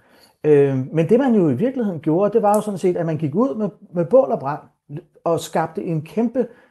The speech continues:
øh, debat. Og så kom vi jo sådan set i virkeligheden ind i sådan et informationstomrum fra regeringens side.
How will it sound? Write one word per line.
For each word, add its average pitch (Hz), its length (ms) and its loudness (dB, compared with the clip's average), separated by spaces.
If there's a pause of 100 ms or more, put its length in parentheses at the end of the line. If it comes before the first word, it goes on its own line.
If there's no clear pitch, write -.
(180)
øh, 160 220 0
debat. 170 320 0 (300)
Og 185 100 -6
så 233 100 -2
kom 220 280 0
vi 196 60 0
jo 185 100 0
sådan 214 160 -4
set 196 180 -2
i 175 40 -2
virkeligheden 196 560 0
ind 190 220 -6
i 190 40 -2
sådan 190 240 -2
et - 200 -4
informationstomrum 175 1200 -4 (100)
fra 147 480 -4
regeringens 156 480 -6
side. 160 260 -4